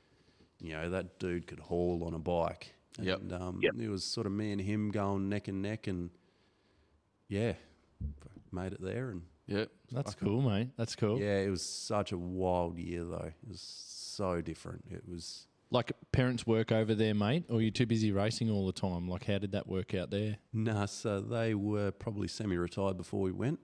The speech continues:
Speaker 1: and then
Speaker 4: Yep.
Speaker 1: they both pretty much worked as much as possible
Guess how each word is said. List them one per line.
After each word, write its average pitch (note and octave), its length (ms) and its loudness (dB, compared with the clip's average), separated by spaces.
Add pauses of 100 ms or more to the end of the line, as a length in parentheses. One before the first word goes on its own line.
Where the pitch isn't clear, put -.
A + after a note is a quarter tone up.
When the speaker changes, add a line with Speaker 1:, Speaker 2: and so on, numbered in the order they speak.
Speaker 1:
and F2 240 -2
then F#2 80 -2
Speaker 4:
Yep. C3 140 -2
Speaker 1:
they E2+ 160 -2 (260)
both F2+ 340 -2
pretty G2 240 -6
much F#2+ 300 -6
worked F2+ 300 -4
as F2+ 140 -6
much G2 240 -4
as F2+ 60 -12
possible G2+ 600 -2